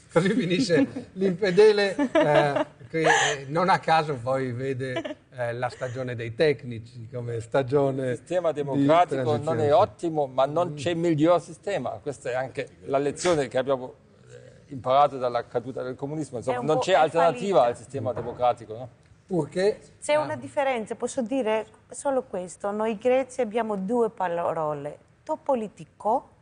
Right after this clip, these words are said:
Speaker 2: che i politichi, la politica.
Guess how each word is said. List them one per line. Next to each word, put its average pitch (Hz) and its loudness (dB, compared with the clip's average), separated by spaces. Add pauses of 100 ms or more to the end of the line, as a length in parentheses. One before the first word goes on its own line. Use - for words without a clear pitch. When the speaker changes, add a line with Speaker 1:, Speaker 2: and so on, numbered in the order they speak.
(360)
Speaker 2:
che 269 -2
i 277 -10
politichi, 233 -6 (100)
la 190 -14
politica. 190 -8